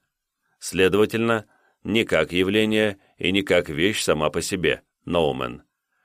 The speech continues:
а только как нечто действительно существующее и обозначаемое в качестве такового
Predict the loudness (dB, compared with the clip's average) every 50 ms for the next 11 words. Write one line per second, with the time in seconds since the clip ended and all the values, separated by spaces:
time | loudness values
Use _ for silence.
0 | _ _ -4 -4 0 2 2 2 2 2 0 -2 0 0 -2 -2 -2 -2 -2 -2
1 | -2 -2 -2 -4 -4 -4 -4 -4 -4 -6 -6 -6 -6 -4 -4 -2 -2 -2 -2 -4
2 | -6 -6 -6 -6 -6 -6 -6 -4 -2 -2 -2 -2 -2 -4 -4 -4 -2 -2 -4 -6
3 | -10 _ _ _ _ _ _ 0 0 2 2 2 0 0 0 -2 -4 -2 0 2
4 | 2 2 2 2 0 0 0 -2 -2 -2 -2 0 -2 -4 -6 -6 -6 -4 -4 -6
5 | -4 -2 -2 0 2 2 2 2 2 0 0